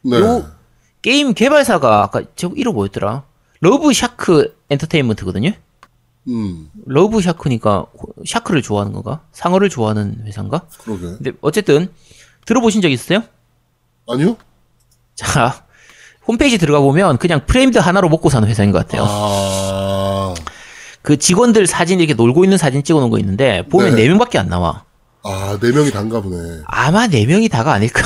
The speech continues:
Speaker 2: <laughs> 추측하고 있는데.
Speaker 1: 인디, 인디, 정말 인디, 인디 중에 있는.
Speaker 2: 네, 정말 인디 게임인데 이 프레임드 자체를 워낙 잘 만들어서 프레임드 하나로 먹고 사는 회사인데 프레임드 하나로 충분히 잘 먹고 잘 살고 있을 것 같은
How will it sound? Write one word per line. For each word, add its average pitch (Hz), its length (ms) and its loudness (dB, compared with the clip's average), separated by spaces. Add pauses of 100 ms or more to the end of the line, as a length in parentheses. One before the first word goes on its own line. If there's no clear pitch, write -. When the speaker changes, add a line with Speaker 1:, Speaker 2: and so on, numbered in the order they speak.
Speaker 2:
<laughs> - 80 -6
추측하고 135 580 0
있는데. 104 520 0
Speaker 1:
인디, 147 180 -2
인디, 156 460 4
정말 139 340 2
인디, 107 280 0
인디 92 200 -4
중에 95 220 -8
있는. 87 180 -2
Speaker 2:
네, 98 140 0
정말 147 260 0
인디 165 160 0
게임인데 113 680 -4 (840)
이 247 600 0
프레임드 269 300 2
자체를 196 280 0
워낙 190 240 2
잘 113 160 0
만들어서 120 680 0 (920)
프레임드 277 360 2
하나로 208 340 2
먹고 185 220 0
사는 170 220 2
회사인데 147 540 0 (420)
프레임드 247 320 2
하나로 185 320 2
충분히 214 340 -2
잘 123 160 0
먹고 151 160 0
잘 113 140 0
살고 127 260 2
있을 113 200 -2
것 - 80 -12
같은 104 380 -2